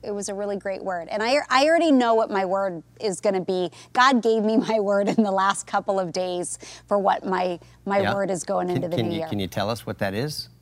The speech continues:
Speaker 1: I can. It's a really simple word. It only has three letters. It's joy.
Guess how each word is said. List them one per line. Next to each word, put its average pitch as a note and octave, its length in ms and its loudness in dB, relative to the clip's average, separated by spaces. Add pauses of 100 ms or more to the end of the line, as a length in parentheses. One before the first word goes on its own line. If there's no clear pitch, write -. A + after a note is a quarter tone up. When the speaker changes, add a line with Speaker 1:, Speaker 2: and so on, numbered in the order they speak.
(200)
Speaker 1:
I A3 80 -4
can. A3 480 -6
It's - 160 -6
a B3 60 -4
really C4 280 -2
simple C4+ 420 -2
word. G3+ 420 -4
It G#3+ 100 -6
only A3+ 220 -4
has A3 180 -6
three A3+ 300 -4
letters. F#3+ 640 -4 (1400)
It's G3 220 -6
joy. F3+ 560 -4